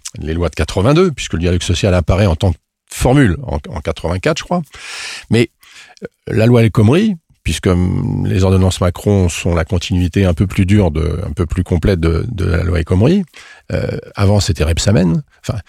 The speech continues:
j'allais dire, c'était des ministres du Travail qui donnaient leur nom à des lois, et là, euh, c'est quand même, euh, un peu le, le,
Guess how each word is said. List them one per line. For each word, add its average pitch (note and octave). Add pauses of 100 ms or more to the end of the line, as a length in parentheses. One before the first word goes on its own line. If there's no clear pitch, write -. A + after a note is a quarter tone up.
(140)
j'allais E2
dire, C#3
c'était -
des E2+
ministres C3
du C3
Travail F3+
qui A#2+
donnaient G2
leur F2+
nom F#2
à D#2
des D#2+
lois, C#3+
et E2+
là, C3+
euh, F#2+
c'est F#2
quand F#2
même, G#2+
euh, F2 (500)
un -
peu D3+
le, A2
le, -